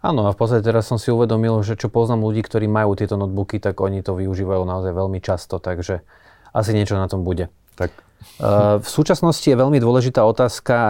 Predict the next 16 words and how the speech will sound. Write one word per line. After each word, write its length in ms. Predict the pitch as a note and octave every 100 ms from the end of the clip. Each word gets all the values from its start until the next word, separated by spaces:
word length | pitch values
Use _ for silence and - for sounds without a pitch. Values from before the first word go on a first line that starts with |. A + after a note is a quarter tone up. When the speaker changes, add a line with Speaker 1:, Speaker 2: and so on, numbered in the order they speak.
| A2
Speaker 1:
nielen 320 | A#2+ C3+ G#2
pre 160 | G2 F#2+
technologické 680 | G#2+ A2+ G2+ G#2 - A2+
firmy, 360 | G2 G2+ G#2 G#2
ale, 320 | F#2+ G2 F#2+
ale 360 | - - F#2+ F#2
hlavne 360 | G2+ G#2+ G#2
v 100 | F#2 -
podstate 440 | - G#2+ - G2+
pre 160 | F2+ F#2+
ne, 160 | G#2+ B2
eh, 40 | - - - - - - F#2+ F#2+ F2+
otázka 480 | G2+ G#2+ G#2+ - G#2
nejakej 320 | G2+ A2+ G#2+
udržateľnosti, 1200 | A2 A2 G#2 F#2 G2 F#2+ F#2+ - - A2 A#2 B2
a 140 | -